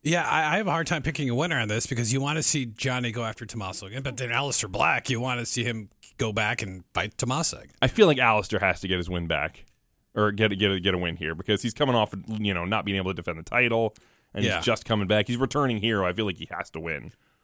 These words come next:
Speaker 1: But, I mean, Johnny hasn't, you know, it's just not won a, doesn't, I mean, he doesn't have the, he's got all
Speaker 2: He
Speaker 1: the
Speaker 2: doesn't
Speaker 1: momentum
Speaker 2: win a
Speaker 1: about
Speaker 2: lot.
Speaker 1: winning. He
Speaker 2: He
Speaker 1: doesn't
Speaker 2: doesn't
Speaker 1: win a
Speaker 2: win a
Speaker 1: lot.
Speaker 2: lot. Yeah. But I feel like he needs to win this. I feel like, uh, Aleister Black needs to win this coming back.
Speaker 1: All right.
Speaker 2: Now, again, they could find a way to do it that makes it seem like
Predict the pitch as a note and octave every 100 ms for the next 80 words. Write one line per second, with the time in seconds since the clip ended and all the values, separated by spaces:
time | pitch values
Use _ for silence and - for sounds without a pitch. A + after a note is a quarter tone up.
0 | _ - F#3 C#3+ F3 D#3 C3 F#3 A3+ D#3
1 | A#2 G#2+ - C3 G2+ D2+ G#2+ G#2 A2 -
2 | - D3+ D3+ D#3 C3 A#2+ C3+ D3+ D#3 D#3+
3 | E3 F#3 E3+ F3+ C#3+ C#3+ C3 D#3+ D3+ F#3
4 | G3+ E3+ E3+ E3 E3+ F3+ D3 G#2+ F2 B2
5 | F2 - C#3 A#2+ C3 B2+ A#2+ A#2+ G2+ D#2+
6 | - - _ _ G#2+ F#2+ F2 _ _ A#2
7 | C3 D3 C#3 C3 B2+ B2+ A2 A2+ C3 D2+
8 | - - _ _ _ G#2+ G#2 B2 A#2+ -
9 | F#2 G#2+ A2+ G#2+ G#2 G#2+ G2+ G2+ F#2+ G#2
10 | G2 E2+ F#2 F2 F2 - - E2 - D#3
11 | D#3+ D#3 G2+ _ _ A2+ G#2+ - B2+ D3+
12 | D3 C#3+ C3 A#2+ C3 A#2+ G#2+ A2 A2 G2+
13 | - A2+ A2 G#2 F#2